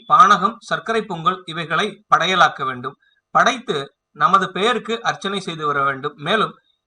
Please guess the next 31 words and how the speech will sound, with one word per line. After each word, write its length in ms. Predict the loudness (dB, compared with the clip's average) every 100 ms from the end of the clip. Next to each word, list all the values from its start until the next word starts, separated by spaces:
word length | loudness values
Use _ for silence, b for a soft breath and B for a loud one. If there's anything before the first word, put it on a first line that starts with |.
| _
ஞாயிறு 480 | -2 4 4 4 -2
தோறும் 340 | 4 6 6 4
மாலை 400 | 6 8 8 2
நாலு 380 | 2 8 8 6
முப்பது 340 | 0 -2 0
மணி 200 | 0 -2
முதல் 400 | -4 -2 -2 -4 _ _ _ _
ஆறு 360 | 8 10 8
மணி 220 | 6 0 2
வரையிலான 520 | 2 2 0 0 0
நேரத்தில் 580 | -2 -2 -2 -6 -12 -8
கால 340 | 4 8 8
பைரவருக்கு 680 | 6 0 -2 -2 -4 -4 -6
சந்தன 440 | -4 -2 2 2 4
காப்பு 320 | 4 4 0
பூச 300 | -8 -2 0
வைத்து 440 | 0 -4 -6 -6 -10 _ _
நமது 400 | 0 4 6 4
பெயருக்கு 460 | 2 0 0 -2 -2
அர்ச்சனை 380 | -2 -2 -6 -6
செய்ய 260 | -6 -4
வேண்டும். 300 | -4 -6 -10 -12
இவ்வாறு 440 | 0 2 2 0
தொடர்ந்து 640 | -2 0 0 -2 -6 -8 -10
எட்டு 320 | -12 -10 -8
வெள்ளிக்கிழமைகளுக்கும் 920 | -6 -6 -2 -2 -2 -6 -6 -4 -6 -10 _ _ _ -10
எட்டு 400 | -6 -6 -6 -6
ஞாயிற்றுக்கிழமைகளுக்கும் 1040 | 0 0 0 -2 0 0 -4 -4 -4 -2
வழிபாடு 460 | 0 2 4 2 2
செய்து 280 | -10 -6
வர 300 | 0 2 0